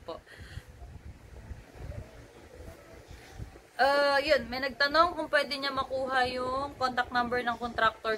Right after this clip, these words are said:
ko. Ayun po, yung contractor ko kasi, kahit ibigay ko po sa inyo, hindi na rin po siya makakapagawa. Kasi, kukunin na siya ng Filinvest. Ayan. Tinatapos niya lang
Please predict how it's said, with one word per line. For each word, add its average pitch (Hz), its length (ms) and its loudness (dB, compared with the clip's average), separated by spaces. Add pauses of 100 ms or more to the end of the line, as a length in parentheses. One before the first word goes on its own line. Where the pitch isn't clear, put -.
ko. 285 360 6 (880)
Ayun 320 240 2
po, 320 80 4
yung 339 160 4
contractor 349 560 8
ko 311 160 -4
kasi, 240 440 0 (1300)
kahit - 220 4
ibigay 330 320 2
ko 302 120 -10
po 302 160 -2
sa - 80 8
inyo, 254 320 2
hindi 311 160 -2
na 330 120 6
rin 330 120 -2
po 285 160 -14
siya 294 140 -2
makakapagawa. 220 1000 2
Kasi, 240 520 0 (360)
kukunin 277 440 -4
na 277 100 -2
siya 262 180 -2
ng 254 200 0
Filinvest. 196 840 -2 (1000)
Ayan. 190 520 0
Tinatapos 285 560 4
niya 294 160 -2
lang 294 80 -2